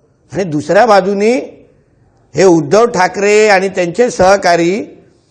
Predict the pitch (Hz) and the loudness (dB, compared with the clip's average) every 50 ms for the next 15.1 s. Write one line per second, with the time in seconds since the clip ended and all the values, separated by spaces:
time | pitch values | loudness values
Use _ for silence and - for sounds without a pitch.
0 | _ _ _ - 123 135 180 190 214 226 247 247 220 208 196 - 202 180 180 180 | _ _ _ -12 -4 -2 -2 0 2 2 4 4 4 2 0 0 -2 -2 0 0
1 | 175 170 170 170 - 175 180 185 160 143 147 143 139 - 233 - 190 202 202 196 | 0 -2 -4 -4 -2 0 0 2 2 0 -2 -4 -4 -4 -4 0 2 0 0 0
2 | 185 214 214 208 214 185 175 165 - - 202 202 202 - - 240 226 175 165 165 | 2 0 0 0 0 -4 -6 -6 -4 -2 0 0 0 0 -4 -2 -2 -2 -2 0
3 | 170 208 226 226 220 262 277 190 135 165 156 165 233 262 262 - 233 208 196 185 | 0 0 0 2 0 -2 -4 -2 -2 -2 0 2 2 2 2 2 0 2 2 2
4 | 208 208 - - - - _ _ _ _ _ _ _ _ _ _ _ _ _ _ | 0 -2 -8 -18 -20 -20 _ _ _ _ _ _ _ _ _ _ _ _ _ _
5 | _ _ _ _ _ _ _ _ _ _ _ _ _ _ _ _ _ _ _ _ | _ _ _ _ _ _ _ _ _ _ _ _ _ _ _ _ _ _ _ _
6 | _ _ - 185 185 190 202 226 240 240 240 247 254 240 190 208 208 196 - 269 | _ _ 0 0 2 4 4 4 4 6 6 4 4 4 2 2 0 2 0 0
7 | 277 - 226 240 240 247 247 233 240 240 240 233 196 - - - 277 294 285 233 | 0 2 2 2 2 2 2 2 2 2 2 2 2 0 0 -2 -4 0 0 0
8 | 208 208 214 214 202 180 175 170 - 494 - - - - - _ _ _ _ _ | 0 2 0 0 2 2 2 2 2 0 -2 -4 -14 -20 -20 _ _ _ _ _
9 | _ _ _ - 156 180 214 196 202 196 180 196 214 247 226 196 196 220 240 226 | _ _ _ -4 -4 -4 -2 -2 -4 -4 -2 -4 -4 -4 -2 -4 -2 -2 -2 -2
10 | 170 147 160 185 233 220 - - 233 220 208 214 190 180 226 247 254 214 202 185 | 0 0 0 0 -2 -4 -4 -6 -4 -2 -2 -4 -2 0 0 0 0 -2 0 2
11 | 196 226 240 226 196 180 185 190 190 202 208 - 190 220 233 - - - - - | 2 2 2 0 -2 -2 -2 0 0 -2 -4 -2 -2 -2 -2 -4 -8 -14 -20 -12
12 | - 143 160 165 165 240 247 220 220 240 294 302 339 262 285 254 247 208 233 254 | -4 -2 -2 -2 0 -2 0 2 2 2 2 2 2 2 2 2 2 2 0 0
13 | - - - - - - _ _ _ _ _ _ _ _ _ _ _ _ _ _ | 0 -8 -18 -20 -20 -20 _ _ _ _ _ _ _ _ _ _ _ _ _ _
14 | _ _ _ _ _ _ _ _ _ - 131 147 160 180 180 220 240 240 262 539 | _ _ _ _ _ _ _ _ _ -4 0 0 2 4 4 4 4 4 4 2
15 | - | -2